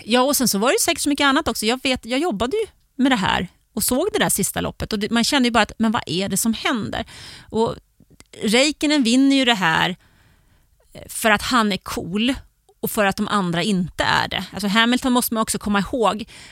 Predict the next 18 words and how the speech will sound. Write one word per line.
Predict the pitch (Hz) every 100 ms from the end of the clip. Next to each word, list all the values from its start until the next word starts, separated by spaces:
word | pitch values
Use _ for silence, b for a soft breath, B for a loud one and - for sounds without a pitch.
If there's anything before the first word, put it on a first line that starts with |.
| B
att | -
han | 208 240 247
är | 214 208
en | 202
nykomling. | 220 214 - 247 240 247 220 220 - B B
Han, | - 226
det | 220
är |
ju | 240
inte | 240 254
Hamilton | 233 214 190 180 202
vi | 185
ser | - 202 175
idag. | 196 233 -
Idag | - 185 190
hade | 208 226
han |
ju | 220